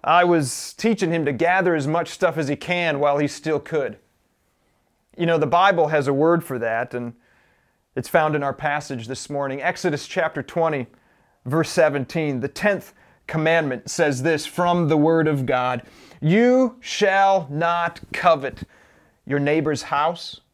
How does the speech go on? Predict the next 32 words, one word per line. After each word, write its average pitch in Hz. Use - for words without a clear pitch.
You 143
shall 196
not 170
covet 175
your 156
neighbor's 147
wife, 147
or 135
his 123
male 160
servant, 180
or 143
his 147
female 175
servant, 165
or 185
his 180
ox, 180
or 196
his 208
donkey, 196
or 190
anything 247
that 196
is 185
your 170
neighbor's. 135
You 143
shall 196
not 180
covet." 139
Remember, 151